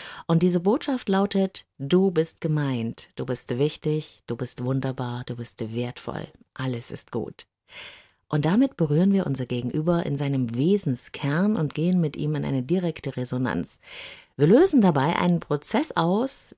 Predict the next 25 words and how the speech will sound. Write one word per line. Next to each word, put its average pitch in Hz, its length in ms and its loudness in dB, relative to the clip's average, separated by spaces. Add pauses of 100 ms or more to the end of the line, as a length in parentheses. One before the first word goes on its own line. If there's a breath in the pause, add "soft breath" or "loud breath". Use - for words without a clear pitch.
der 190 280 2
auf 175 160 0
uns 175 240 -2
selbst - 420 -4
zurückfällt. - 680 -4 (340 loud breath)
Es 165 160 0
ist 311 220 0
ein 269 100 6
bisschen 220 300 4
so, 233 160 4
als 208 180 0
ob - 220 -2
man 175 380 2
einen 139 380 -2
Stein 190 500 2
in 160 100 2
einen 139 260 0
See 135 300 0
wirft 135 420 0
und 117 140 -6
dieser 131 300 -4
zieht 123 220 -8
immer 190 360 2
weitere 113 400 -6
Kreise. 127 500 -2